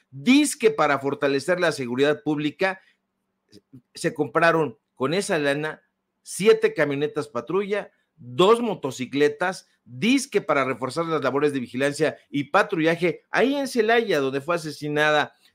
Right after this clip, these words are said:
eh, la, eh, candidata de Morena. Lo delirante, Vicente, es que el actual presidente municipal de Celaya es el panista Francisco Javier Mendoza Márquez,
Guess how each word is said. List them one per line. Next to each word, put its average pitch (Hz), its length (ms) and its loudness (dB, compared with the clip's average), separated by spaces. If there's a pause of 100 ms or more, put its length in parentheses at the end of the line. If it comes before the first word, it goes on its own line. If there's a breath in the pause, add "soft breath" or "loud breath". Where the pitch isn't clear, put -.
(100)
eh, 120 960 2 (100)
la, 120 360 0 (200)
eh, - 100 -10
candidata 131 600 0
de 123 100 0
Morena. 110 440 -6 (140 soft breath)
Lo 151 180 4
delirante, 190 560 2
Vicente, 170 600 -4 (160)
es 175 160 0
que 196 120 0
el 180 80 2
actual 208 400 2
presidente 180 560 2
municipal 170 600 -2
de 175 120 0
Celaya 131 600 0 (260)
es 165 140 -4
el 190 180 4
panista 180 760 0 (100)
Francisco 165 680 0
Javier 160 380 2
Mendoza 165 520 -2
Márquez, 196 580 -2